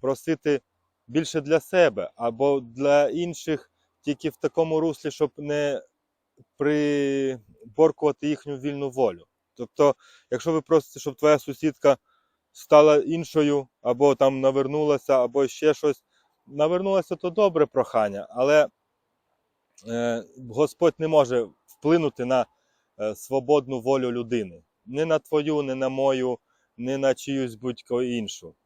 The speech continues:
І то, що ми молимось, е, щоб людина змінилася, то це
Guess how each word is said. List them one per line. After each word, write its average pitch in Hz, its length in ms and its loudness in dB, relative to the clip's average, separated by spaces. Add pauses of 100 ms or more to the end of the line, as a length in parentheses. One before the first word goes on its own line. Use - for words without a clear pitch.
(260)
І 120 160 -6
то, 147 200 -2
що 151 140 -8
ми 147 140 -4
молимось, 151 600 2 (400)
е, 117 380 2
щоб 123 220 -4 (1040)
людина 135 440 2
змінилася, 151 840 2 (180)
то 151 400 0 (640)
це 175 340 0